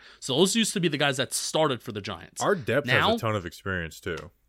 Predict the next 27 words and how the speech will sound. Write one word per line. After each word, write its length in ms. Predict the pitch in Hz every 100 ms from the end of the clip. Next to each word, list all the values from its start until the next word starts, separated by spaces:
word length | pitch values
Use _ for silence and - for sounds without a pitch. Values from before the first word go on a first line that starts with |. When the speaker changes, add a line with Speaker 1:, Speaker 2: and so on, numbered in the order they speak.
| _ _ _ _
Speaker 1:
Yes. 300 | 139 117 -
How 80 | 143
many 220 | 208 240 214
starts 480 | - 240 262 -
you 60 | 254
s-, 160 | 262 -
Speaker 2:
Three 200 | 127 185
hundred 300 | 185 175 -
thirty-nine 260 | 160 151 147
Speaker 1:
you 60 | 139
have 80 | 131
that? 20 |
Speaker 2:
starts 340 | - 120 107 -
for 60 |
the 100 | 104
backups 460 | 95 90 90 95 -
between 320 | 98 98 90
Nate 220 | 92 104
Solder, 380 | - 98 92 90
who 80 | 90
has 220 | 90 92
the 80 | 87
most, 380 | 82 82 82 - _ - - _ 101
Zach 280 | 98 95
Fulton, 480 | - 104 98 95 90
Jonathan 380 | 87 92 92 -
Harrison, 520 | 90 90 85 101 90